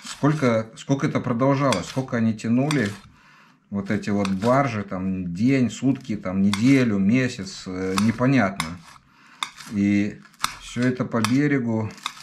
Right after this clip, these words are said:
Берег неровный, баржей надо было управлять, чтобы её там никуда не прибивало, обходить какие-то мели. Так, ну что,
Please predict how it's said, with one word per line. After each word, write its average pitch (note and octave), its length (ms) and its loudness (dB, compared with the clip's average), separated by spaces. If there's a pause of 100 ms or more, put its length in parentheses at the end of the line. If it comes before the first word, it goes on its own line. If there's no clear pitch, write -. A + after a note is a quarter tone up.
(920)
Берег A#2+ 480 0
неровный, A2 1080 0
баржей A#2+ 500 2
надо C3 200 2
было A2 180 -2
управлять, A2+ 460 0
чтобы G#2 280 -4
её G#2+ 180 0
там G2+ 460 2
никуда A2 340 2
не G#2 140 4
прибивало, G#2+ 840 0 (180)
обходить G#2 480 -2
какие-то G2 460 -4
мели. A#2+ 380 2 (1400)
Так, A2+ 240 2
ну D#3 120 4
что, F2+ 480 0